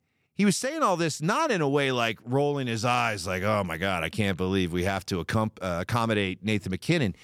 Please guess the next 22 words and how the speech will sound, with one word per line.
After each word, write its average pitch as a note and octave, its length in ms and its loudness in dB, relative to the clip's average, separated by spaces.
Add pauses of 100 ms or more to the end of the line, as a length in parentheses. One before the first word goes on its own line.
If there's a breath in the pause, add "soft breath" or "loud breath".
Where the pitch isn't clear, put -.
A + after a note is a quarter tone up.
(240 loud breath)
It's, - 380 0 (300 soft breath)
it's E3+ 180 2
an D#3 120 0
understanding F3+ 760 0
that, C#3 280 0 (580 soft breath)
um, A#2 460 2
and C3+ 160 0
that's D3 240 0
why C3+ 160 2
I A#2+ 60 0
use B2+ 220 0
the C3 80 0
word A2+ 220 4
forced. - 460 0
They're G3+ 80 2
not G#3 160 2
forced. - 560 -2
They, D3+ 180 0
they D3 220 -2
do F#3 280 0
it F3 120 -2
because C#3 580 -2